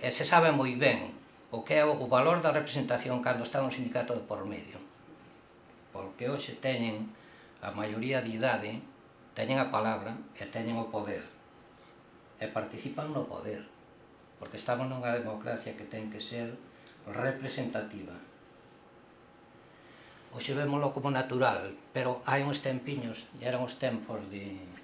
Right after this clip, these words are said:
o amigo Barros, todas estas cousas eran ilegais. E que lles vou a dicir a, a vostedes que non sei.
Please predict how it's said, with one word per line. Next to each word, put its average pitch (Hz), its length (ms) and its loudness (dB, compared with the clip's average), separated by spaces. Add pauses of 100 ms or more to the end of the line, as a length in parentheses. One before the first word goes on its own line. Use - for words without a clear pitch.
(1400)
o 107 80 -12
amigo 123 320 -2
Barros, 123 560 -2 (320)
todas 127 240 4
estas 135 160 0
cousas 120 320 -4
eran 127 240 0
ilegais. 123 720 -4 (1600)
E 113 80 -10
que 104 80 -10
lles 120 160 -2
vou 123 160 0
a 104 80 -2
dicir 104 320 -8
a, 101 160 -6
a 104 80 -8
vostedes 117 480 -8
que - 80 -12
non 117 160 -6
sei. - 160 -8